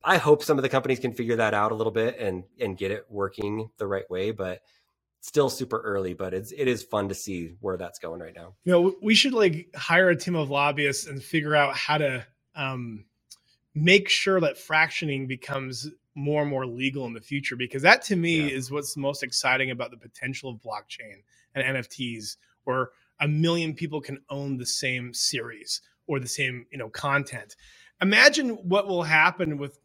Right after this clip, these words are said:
Speaker 2: music. Um, it's gonna be very difficult, I think, for labels to say, to stay relevant when you have these creators or mu-, music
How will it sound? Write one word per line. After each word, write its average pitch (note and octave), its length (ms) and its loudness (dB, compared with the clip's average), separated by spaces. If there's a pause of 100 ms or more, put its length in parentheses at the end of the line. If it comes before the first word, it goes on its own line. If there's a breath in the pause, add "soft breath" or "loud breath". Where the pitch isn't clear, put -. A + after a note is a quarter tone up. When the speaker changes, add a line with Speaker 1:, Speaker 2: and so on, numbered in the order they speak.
Speaker 2:
music. D3 680 -2 (640)
Um, C3+ 360 -4
it's F3+ 140 -2
gonna C4 140 -2
be A#3 120 2
very D#3+ 380 4
difficult, D#3 580 -6
I C#3 80 0
think, D#3 200 -6
for C3+ 360 -8 (100)
labels D#3 540 4
to C3 80 -12
say, C3+ 480 0 (100)
to C#3+ 100 -16
stay D3+ 380 0
relevant C3+ 720 2 (360 soft breath)
when E3 140 2
you D#3 120 4
have G3 300 6
these F3+ 180 -2
creators D#3+ 720 0
or D3 160 -6
mu-, C#3+ 280 -10
music F3+ 560 -2